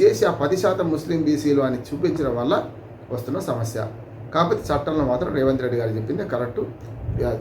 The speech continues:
మనకు బిల్లులో మాత్రం, ఆ, ఆ, పేర్కొన్న విధంగా ఎక్కడ కూడా ముస్లిం బీసీలు అనేది వేరే లేదు,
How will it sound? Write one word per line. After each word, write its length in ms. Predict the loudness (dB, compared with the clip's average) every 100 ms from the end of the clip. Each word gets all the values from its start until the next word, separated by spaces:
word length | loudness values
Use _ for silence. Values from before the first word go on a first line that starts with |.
| -6
మనకు 400 | -6 -2 -2 -4 -4
బిల్లులో 420 | 2 4 4 2
మాత్రం, 380 | -2 -4 -4 -4
ఆ, 160 | -4 -6 -8 -8
ఆ, 120 | -6
పేర్కొన్న 380 | -4 -2 0 0
విధంగా 320 | 0 -2 -2
ఎక్కడ 240 | -2 -2
కూడా 300 | 0 0 0 -4 -10 -14 -8
ముస్లిం 320 | -6 2 4
బీసీలు 360 | 4 2 0 2
అనేది 240 | 2 0
వేరే 240 | 0 0 2
లేదు, 220 | 0